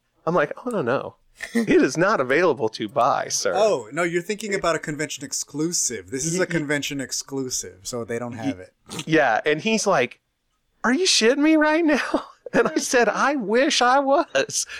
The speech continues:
Speaker 1: because it does seem completely bonkers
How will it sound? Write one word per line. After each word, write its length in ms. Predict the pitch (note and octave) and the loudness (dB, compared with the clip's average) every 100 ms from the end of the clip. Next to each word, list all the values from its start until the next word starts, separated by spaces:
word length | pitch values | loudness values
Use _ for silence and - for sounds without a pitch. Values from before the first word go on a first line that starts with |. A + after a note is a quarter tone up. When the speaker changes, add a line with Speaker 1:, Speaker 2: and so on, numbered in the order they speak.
| - | -2
Speaker 1:
because 360 | C4 - C4+ D4 | 0 2 2 2
it 180 | C4+ | 0
does 260 | G#3+ B3+ C#4 | 2 2 2
seem 420 | - F#3+ E3 F3+ - _ _ | 0 2 4 2 0 _ _
completely 880 | C#4+ C4+ C4 B3+ C#4+ C4+ - A3+ A3+ | 2 2 0 0 0 0 2 0 2
bonkers 640 | A3+ A#3 B3+ G3+ F3 G3 | 2 4 2 2 2 0